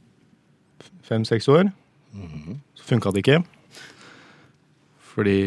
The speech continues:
Speaker 1: eh, personlige årsaker. Og derfor så, så oppstod Faen i helvete, rett og slett fordi at det ble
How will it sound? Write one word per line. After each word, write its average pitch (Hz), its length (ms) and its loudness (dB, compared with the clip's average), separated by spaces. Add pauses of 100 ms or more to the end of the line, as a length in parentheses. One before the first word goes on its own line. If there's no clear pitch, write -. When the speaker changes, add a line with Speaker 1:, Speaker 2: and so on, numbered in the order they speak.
(140)
Speaker 1:
eh, 95 300 -4 (2750)
personlige 95 520 -4
årsaker. 101 420 -4 (1300)
Og 107 140 -4
derfor 107 400 2
så, 120 1200 4 (1040)
så - 320 -4
oppstod 131 320 -2
Faen 110 200 2
i 95 80 0
helvete, 104 500 -2 (1040)
rett 101 200 -4
og 98 40 -4
slett - 380 -4
fordi 95 400 -2
at - 140 -12
det 90 240 -6
ble 87 180 -6